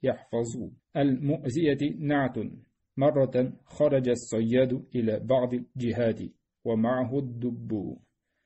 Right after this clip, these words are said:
مرة ظرف زمان وهو متعلق بخرج، خرج فعل ماض الصياد فاعل، إلى بعض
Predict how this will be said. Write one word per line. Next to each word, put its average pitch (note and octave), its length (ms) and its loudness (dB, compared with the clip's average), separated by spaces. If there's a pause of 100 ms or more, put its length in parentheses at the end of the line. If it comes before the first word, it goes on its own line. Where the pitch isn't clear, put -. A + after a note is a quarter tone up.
(180)
مرة B2 600 2
ظرف A2+ 240 0
زمان A2+ 640 2
وهو G#2+ 320 -2
متعلق A2+ 600 -2
بخرج، A2+ 800 -2 (420)
خرج C#3 400 0
فعل C3 280 2
ماض A#2 480 0 (260)
الصياد A2 580 -2
فاعل، A2+ 600 0 (420)
إلى C3+ 200 4
بعض C3+ 300 2